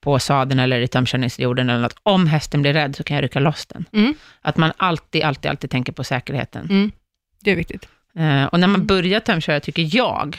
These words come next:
Speaker 1: om man inte har en medhjälpare som du har då,
Speaker 2: Mm.
Speaker 1: så tycker jag absolut att man börjar i en inhägnad.
Speaker 2: Det är
Speaker 1: Eller
Speaker 2: nästan
Speaker 1: ett
Speaker 2: prio,
Speaker 1: ridhus.
Speaker 2: tycker jag.
Speaker 1: Ja,
Speaker 2: Ja.
Speaker 1: absolut bäst om man har ett ridhus.
Speaker 2: Ja.
Speaker 1: Men har man inte det, en ridbana eller en hage.
Speaker 2: Mm. Det funkar absolut med en hage.
Speaker 1: Ja.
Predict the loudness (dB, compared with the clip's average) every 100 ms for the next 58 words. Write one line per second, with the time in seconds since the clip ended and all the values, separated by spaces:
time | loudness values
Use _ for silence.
0 | -16 -2 0 2 0 0 0 0 0 -2
1 | -2 -4 -2 0 2 0 0 0 -2 -2
2 | -2 0 2 0 0 -2 -4 -4 0 0
3 | 0 -4 -2 0 2 2 0 0 0 0
4 | 0 0 -2 -6 -10 -20 _ _ _ _
5 | 0 2 2 -2 -2 -2 0 0 0 -2
6 | -4 -6 -6 -8 -10 -2 -2 0 0 0
7 | 0 0 0 -2 -2 0 0 2 2 0
8 | 0 0 2 2 -2 -12 -14 -8 -8 -10
9 | -20 _ 0 2 2 0 0 -2 0 0
10 | 0 0 -2 -2 -2 2 2 4 2 2
11 | 2 2 2 4 2 2 0 -2 0 0
12 | 0 -6 _ _ _ -2 0 0 -2 -2
13 | -4 -2 -4 -2 -2 0 -2 -4 0